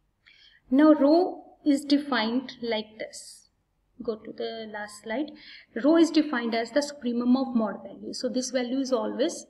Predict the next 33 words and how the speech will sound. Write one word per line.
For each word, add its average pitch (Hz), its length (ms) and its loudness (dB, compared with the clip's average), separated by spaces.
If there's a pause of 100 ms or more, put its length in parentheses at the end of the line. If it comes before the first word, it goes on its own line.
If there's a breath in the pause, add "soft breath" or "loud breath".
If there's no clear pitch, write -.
(100)
positive. - 440 -2 (680)
Therefore, 247 560 0
row 254 360 2
A 220 160 -4
B 220 420 -8
is 240 140 -8
also 208 680 -4
greater 208 400 -4
than 247 300 -6 (100)
zero. - 280 -10 (1200 soft breath)
Now 285 140 0
we 302 120 4
will 311 200 2 (580)
try 285 260 2 (100)
to 339 100 -2
find 220 360 -6
a 214 40 -16
constant 214 680 -12
K 202 260 -2
such - 440 -6
that 233 180 -8 (440 soft breath)
K 311 220 8
into 302 280 6
row 226 240 0
A 214 140 -2
B 226 280 -6
is 226 120 -10
greater 202 460 -12
than 294 340 -2 (100)
M. 196 200 -10 (1300)
Now, 214 260 -10 (460 loud breath)
writing 262 480 4
X - 480 -4